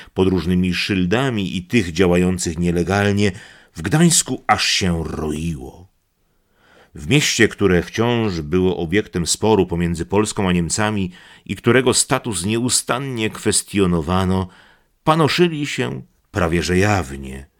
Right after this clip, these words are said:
rezydenci i polskiej dwójki, i sowieckiego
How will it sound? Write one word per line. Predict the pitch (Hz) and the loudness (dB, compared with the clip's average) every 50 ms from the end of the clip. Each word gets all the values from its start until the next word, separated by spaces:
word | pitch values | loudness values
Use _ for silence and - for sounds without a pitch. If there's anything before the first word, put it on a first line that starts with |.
| _ _ | _ _
rezydenci | 80 87 101 107 95 95 110 101 110 127 131 131 131 127 - - - 127 135 143 139 - _ _ _ _ _ | 0 4 4 4 4 4 2 4 6 4 4 4 0 -2 -4 -6 -8 -6 -6 -8 -8 -12 _ _ _ _ _
i | 180 170 | -2 -2
polskiej | 175 - - 95 87 82 - - - 82 73 | 2 4 4 4 4 2 -2 -4 -4 -6 -6
dwójki, | 65 69 71 87 98 107 104 104 104 - - - 95 98 92 92 - - - _ _ _ | -6 -6 -4 -2 0 0 0 0 -2 -6 -8 -6 -4 -4 -4 -4 -10 -20 -20 _ _ _
i | - 175 | -4 -2
sowieckiego | 175 - - 113 90 73 80 80 73 - - - - 98 92 80 76 85 87 - | 0 2 4 4 2 2 0 -4 -2 -4 -6 -6 -2 -4 -4 -4 -2 -4 -4 -4